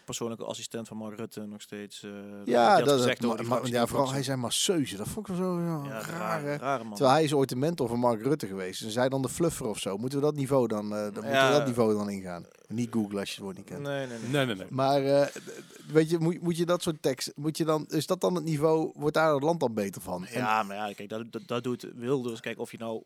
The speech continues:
Speaker 1: eh,
Speaker 2: Maar
Speaker 1: op
Speaker 2: de
Speaker 1: zijn standpunten staat, doet hij inderdaad al, al tien jaar of
Speaker 2: Maar
Speaker 1: langer.
Speaker 2: dit, maar dat
Speaker 1: Dus
Speaker 2: lijkt wel alsof de nieuwe partijen weten dat dat ge-, manier is om, om mediasucces te claimen. Dus je ziet nu allerlei nieuwe partijen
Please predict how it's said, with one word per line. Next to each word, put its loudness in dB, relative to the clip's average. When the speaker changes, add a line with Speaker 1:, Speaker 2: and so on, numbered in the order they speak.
Speaker 1:
eh, -12
Speaker 2:
Maar -10
Speaker 1:
op 0
Speaker 2:
de 0
Speaker 1:
zijn 4
standpunten 2
staat, -4
doet -8
hij -4
inderdaad -6
al, -2
al -6
tien -12
jaar -8
of -12
Speaker 2:
Maar -14
Speaker 1:
langer. 0
Speaker 2:
dit, 4
maar 4
dat 4
Speaker 1:
Dus 4
Speaker 2:
lijkt 2
wel 6
alsof 2
de 0
nieuwe 2
partijen 2
weten 2
dat 0
dat 2
ge-, -6
manier 2
is -2
om, -2
om -6
mediasucces 0
te -16
claimen. -6
Dus -2
je -4
ziet -4
nu 0
allerlei 6
nieuwe 2
partijen 0